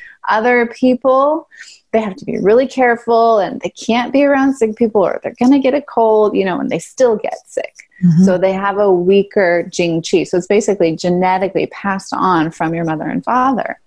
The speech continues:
Speaker 2: Mm-hmm.
Speaker 1: So when you're doing self-cultivating orgasms, which I highly recommend doing because it, it's the best way to build up that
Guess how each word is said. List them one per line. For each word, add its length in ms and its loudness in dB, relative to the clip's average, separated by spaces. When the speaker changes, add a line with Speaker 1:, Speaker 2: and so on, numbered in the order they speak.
Speaker 2:
Mm-hmm. 320 4
Speaker 1:
So 340 0
when 580 2
you're 220 2
doing 380 2
self-cultivating 1600 -2
orgasms, 960 -4
which 340 -2
I 120 -2
highly 540 0
recommend 800 -2
doing 480 2
because 380 -2
it, 240 0
it's 300 -2
the 140 0
best 580 -6
way 180 2
to 180 -4
build 540 0
up 280 -2
that 420 -2